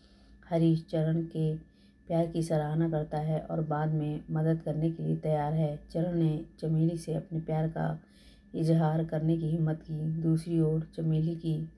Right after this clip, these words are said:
सबसे अच्छी दोस्त अनीता भी चमेली के सच्चे प्यार की कायल है। प्रेमी युगल गुपचुप तरीके से मिलने लगते हैं। हालांकि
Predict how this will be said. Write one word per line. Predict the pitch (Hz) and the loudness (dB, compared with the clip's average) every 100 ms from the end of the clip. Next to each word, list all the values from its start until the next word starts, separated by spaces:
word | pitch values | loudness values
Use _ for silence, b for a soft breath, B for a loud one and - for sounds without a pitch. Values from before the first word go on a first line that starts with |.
| - | -10
सबसे | 170 165 170 | -8 -4 -2
अच्छी | 160 - | -2 -4
दोस्त | 156 151 160 160 - | -2 0 -2 -4 -8
अनीता | 175 165 165 | -2 0 2
भी | 165 160 151 160 B B B B B - | 2 2 0 -4 B B B B B 0
चमेली | 165 165 165 165 | 4 6 6 2
के | 165 | -2
सच्चे | 160 156 170 | -2 -6 -6
प्यार | 165 156 156 | 0 0 0
की | 160 | -2
कायल | 160 147 151 | -4 -2 0
है। | 160 151 156 | 2 0 -2
प्रेमी | - - 156 160 160 160 160 160 | -6 -2 2 6 6 4 2 -2
युगल | 156 160 165 165 | -2 2 2 2
गुपचुप | 165 170 - 160 - | -2 -4 -2 -4 -2
तरीके | 151 151 165 | -4 -2 -4
से | 165 156 | -4 -2
मिलने | 156 156 160 165 | 0 2 4 4
लगते | 156 - 156 | 2 0 0
हैं। | 156 156 - - B B B B | 0 0 -6 -20 B B B B
हालांकि | - 160 156 160 160 160 | 0 2 2 2 -2 -2